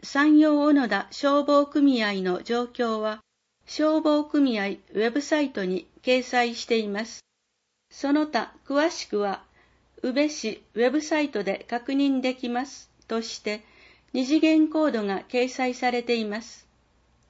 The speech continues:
ウェブ番号、一ゼロゼロ八九九七。はじめに、言葉の説明をします。職員数とは、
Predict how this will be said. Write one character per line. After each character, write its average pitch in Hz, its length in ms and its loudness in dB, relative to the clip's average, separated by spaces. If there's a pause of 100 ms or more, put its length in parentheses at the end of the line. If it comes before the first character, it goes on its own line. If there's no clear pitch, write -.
(240)
ウ 226 60 -4
ェ 262 120 2
ブ 302 120 2
番 302 320 0
号、 185 500 -6 (480)
一 294 340 -2
ゼ 311 160 4
ロ 214 160 -2
ゼ 226 200 -4
ロ 202 180 -4 (260)
八 262 460 -2
九 240 460 0
九 269 340 -2
七。 214 420 -4 (2000)
は 254 200 -2
じ 285 180 -2
め 285 200 2
に、 269 240 -6 (420)
言 269 260 0
葉 302 160 2
の 285 240 0
説 269 340 -4
明 277 320 0
を 262 60 -2
し 262 200 -10
ま 233 180 -2
す。 - 280 -20 (920)
職 269 440 -4
員 320 260 0
数 233 340 -8
と 190 240 -8
は、 165 180 -10